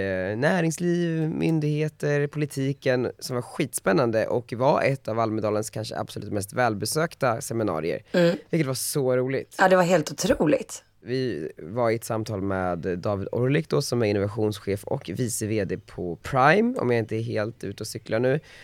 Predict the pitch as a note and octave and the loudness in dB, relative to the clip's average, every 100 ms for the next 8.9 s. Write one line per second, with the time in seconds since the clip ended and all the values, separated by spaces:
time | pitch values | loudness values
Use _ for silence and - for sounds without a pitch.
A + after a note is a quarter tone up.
0 | - - - A#2 A#2 - A2 G#2+ A#2+ A#2+ | -20 -14 0 0 0 0 0 0 0 2
1 | A2+ G#2 G2+ G2+ - D2+ G1+ - A2 G2+ | 2 2 0 -4 -2 -2 -2 -4 -2 -2
2 | - - - - - A2 G2 G2 A2 - | -4 -8 -6 -4 0 2 2 -2 -4 -8
3 | - G2+ G2+ D2+ F2+ - G#2+ G2+ A#2 - | -8 -4 -2 -2 -4 -2 -2 2 2 2
4 | - - A#2+ B2 A#2 - B2+ A#2+ A#2 A2+ | -2 0 0 0 -2 -4 -2 0 2 2
5 | F#2+ G2+ G#2 F#2 F#2 F2+ D#2+ G2 G2 B2 | 0 0 0 2 0 -4 -4 -4 -2 2
6 | D3 D3 C#3 A#2 - G#2 F#2 E2 D#2+ D#2+ | 2 2 0 -4 -2 -2 0 2 2 0
7 | F2 - G2+ G2 F2+ F#2+ A2 G2 B1 A1+ | -4 -2 0 0 0 -2 -2 -2 -6 -8
8 | - G#2+ A#2+ G#2+ B2+ - E3 E3 | -10 -6 -4 -2 -2 2 6 6